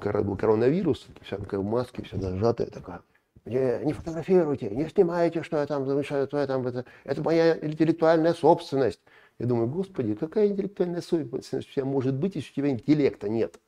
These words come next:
У тебя нет интеллекта, какая у тебя может быть интеллектуальная собственность?» Я даже на второе занятие не пошёл. Им просто, м, э, противны такие люди, понимаете, которые вот, э, «Моя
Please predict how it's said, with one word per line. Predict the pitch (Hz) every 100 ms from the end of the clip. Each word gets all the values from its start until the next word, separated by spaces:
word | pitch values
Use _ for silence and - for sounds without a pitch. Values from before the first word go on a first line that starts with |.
| _ _ _ _
У | -
тебя | 127 135
нет | 147 156
интеллекта, | 117 113 165 214 -
какая | - 127 - -
у | 180
тебя | 110 123 147
может | 107 139 139 101
быть | -
интеллектуальная | 127 107 135 123 - 110 147 123 120
собственность?» | - - 110 - - - - - _ _ - _ _
Я | -
даже | 131 117
на | 113
второе | - 117
занятие | 107 117 110 107 101
не | 104
пошёл. | 117 - 98
Им | 104 110
просто, | 110 - 104 - - _ -
м, | 120 113 107
э, | 101 107 104
противны | 123 113 120 101
такие | 101 98 113
люди, | 110 104 98
понимаете, | 104 110 117 -
которые | - 101 98
вот, | 98 - - - _
э, | 120 98 98 - - - - - - - - 120 - -
«Моя | 139